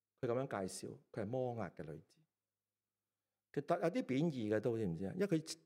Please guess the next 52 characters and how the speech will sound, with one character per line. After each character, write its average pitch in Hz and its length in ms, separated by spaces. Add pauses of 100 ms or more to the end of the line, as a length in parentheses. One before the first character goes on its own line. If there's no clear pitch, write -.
(120)
鄭 113 320
重 98 140
話 90 100
畀 104 40
你 113 60
聽， 127 140
佢 95 160
係 95 40
摩 110 220
押 92 160
啊， 90 120
你 87 100
唔 85 60
好 90 80
請 87 300
啊！ 85 160 (340)
啊， 90 240 (140)
佢 113 60
唔 95 60
係 - 20
自 82 160
己 98 80
友 110 120
嚟 98 200
嘅， 98 120 (1200)
即 143 60
係 120 40
你 107 80
見 104 200
工 110 180
啊， 98 260
佢 107 60
話： 90 80 (220)
「Chinese 127 560
嚟 - 20
嘅 92 180
佢， 92 280 (300)
誒， 92 500 (280)
知 101 60
唔 95 60
知 92 60
啊？ 90 180 (400)
唔 85 80
係 92 100
local 95 580
啊， 95 60 (240)
你 156 100
明 170 180
啊？」 110 80 (220)
即 - 80
係， 202 340
誒， 131 320